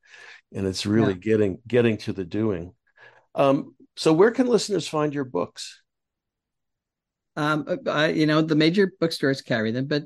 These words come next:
Speaker 2: but so does Amazon. That's the easiest thing to do. Um, I don't sell them personally. <laughs>
Speaker 1: <laughs> Yeah.
Speaker 2: The way we
Speaker 1: Lucky
Speaker 2: buy any other book,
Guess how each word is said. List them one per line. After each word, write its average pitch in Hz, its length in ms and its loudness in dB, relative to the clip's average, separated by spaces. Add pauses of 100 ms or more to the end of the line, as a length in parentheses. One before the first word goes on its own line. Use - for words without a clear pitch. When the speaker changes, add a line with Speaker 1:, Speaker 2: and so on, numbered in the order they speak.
Speaker 2:
but 185 140 0
so 165 160 0
does 160 180 0
Amazon. 117 520 -2
That's 123 240 -6
the - 160 -8
easiest 110 440 -6
thing 101 220 -10
to 107 120 -12
do. 98 420 -12 (180)
Um, 104 380 -14 (2250)
I 135 120 -2
don't 135 220 0
sell 120 200 -2
them 107 180 -8
personally. 120 640 -8
<laughs> 110 60 2 (240)
Speaker 1:
<laughs> - 0 - (1120)
Yeah. 113 340 -2 (640)
Speaker 2:
The 143 60 4
way 190 160 8
we 196 120 8
Speaker 1:
Lucky 185 200 6
Speaker 2:
buy 185 40 4
any 175 200 0
other 143 180 0
book, 131 240 -6